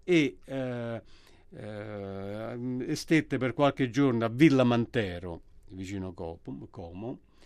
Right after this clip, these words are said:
e, ehm, e poi, eh, tentò il passaggio della frontiera in Svizzera, fu fermata, fu rimandata indietro, lei tornò a Villa Mantero, la mise in una cassa di zinco,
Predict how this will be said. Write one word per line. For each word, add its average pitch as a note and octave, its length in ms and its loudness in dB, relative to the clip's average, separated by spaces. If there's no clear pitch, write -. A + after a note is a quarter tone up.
e, E3 420 6
ehm, A2 1000 -6
e C#3+ 100 0
poi, G3+ 520 2
eh, C3+ 580 0
tentò E3+ 520 8
il A#2+ 120 2
passaggio B2 600 4
della A#2 240 2
frontiera A#2 480 2
in C3+ 100 2
Svizzera, A#2+ 560 0
fu D#3 140 -2
fermata, A#2 680 0
fu D3+ 140 0
rimandata A#2+ 480 2
indietro, G#2+ 640 -4
lei D#3+ 240 6
tornò C#3 340 6
a B2 60 4
Villa A2+ 260 2
Mantero, A2+ 640 -4
la C#3+ 160 2
mise D#3 300 6
in A#2 60 2
una A2+ 200 0
cassa B2+ 340 0
di A2 180 -6
zinco, G2+ 580 -4